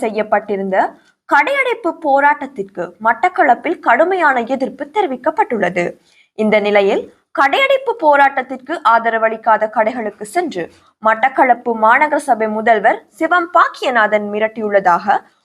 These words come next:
உரிமையாளர்கள் தெரிவித்துள்ளனர். அவர் கடை உரிமையாளர்களை கடைகளை மூடுமாறு வற்புறுத்தி, அவ்வாறு செய்யாவிட்டால் கடைகளுக்கான அனுமதி பத்திரங்களை இரத்து செய்வதாக கூறியதாகவும்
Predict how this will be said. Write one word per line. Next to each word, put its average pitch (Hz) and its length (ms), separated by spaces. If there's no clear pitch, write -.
உரிமையாளர்கள் 330 840
தெரிவித்துள்ளனர். 196 680
அவர் 214 240
கடை 294 220
உரிமையாளர்களை 294 800
கடைகளை 294 420
மூடுமாறு 277 560
வற்புறுத்தி, 233 560
அவ்வாறு 214 400
செய்யாவிட்டால் 208 720
கடைகளுக்கான 453 640
அனுமதி 277 400
பத்திரங்களை 269 540
இரத்து 370 360
செய்வதாக 254 580
கூறியதாகவும் 202 720